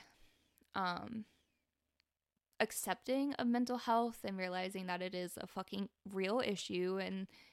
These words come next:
people do struggle. I, I also think, though, that it needs to be, we need to do better still. And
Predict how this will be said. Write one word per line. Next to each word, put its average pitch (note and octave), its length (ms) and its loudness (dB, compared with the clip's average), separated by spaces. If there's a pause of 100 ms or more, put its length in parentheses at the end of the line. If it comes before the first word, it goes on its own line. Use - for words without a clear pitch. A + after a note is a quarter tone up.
people G#3+ 240 2
do G3 280 -2
struggle. G#3 760 -2 (640)
I, G3 500 4 (1700)
I G3+ 100 6
also G#3 260 2
think, A#3 400 -2
though, G3+ 280 0
that F#3+ 260 -2
it G3 120 -2
needs F#3+ 340 -6
to G3+ 120 -8
be, F#3+ 540 -8 (1400)
we A3+ 140 4
need A#3 240 4
to G#3 60 -6
do F3+ 180 -2
better - 420 -4
still. - 440 -8 (260)
And G#3 320 0